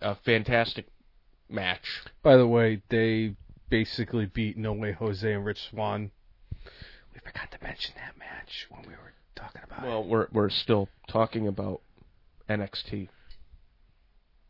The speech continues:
Speaker 1: We haven't gotten to that match.
Speaker 2: Yeah, but you kinda ruined, you kinda gave the spoiler away that the Authors of Pain
Speaker 1: There, there's no spoiler. It already happened.
Speaker 2: Well, what if people are finding,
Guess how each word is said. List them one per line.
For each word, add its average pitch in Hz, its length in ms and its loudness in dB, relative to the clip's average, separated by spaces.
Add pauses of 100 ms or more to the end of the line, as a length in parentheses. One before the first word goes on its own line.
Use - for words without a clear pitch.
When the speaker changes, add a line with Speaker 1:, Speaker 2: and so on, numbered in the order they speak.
(420)
Speaker 1:
We 113 100 2
haven't 107 220 2
gotten 104 280 0
to 101 140 -6
that 101 200 -6
match. 98 100 -8
Speaker 2:
Yeah, 98 200 -4
but 117 120 0
you 143 120 2
kinda 135 280 4
ruined, 131 440 2
you 143 180 -8
kinda - 300 -10
gave 165 260 -4
the 143 100 -6
spoiler 180 560 10
away 196 340 10
that 165 180 0
the 165 100 4
Authors 180 360 8
of 160 100 0
Pain - 340 2
Speaker 1:
There, 139 140 10
there's 151 280 6
no 175 140 6
spoiler. 147 640 4
It 113 80 2
already 151 260 4
happened. - 600 -6 (1900)
Speaker 2:
Well, 226 120 12
what 262 160 10
if 220 80 4
people 233 300 8
are 214 80 10
finding, 220 360 8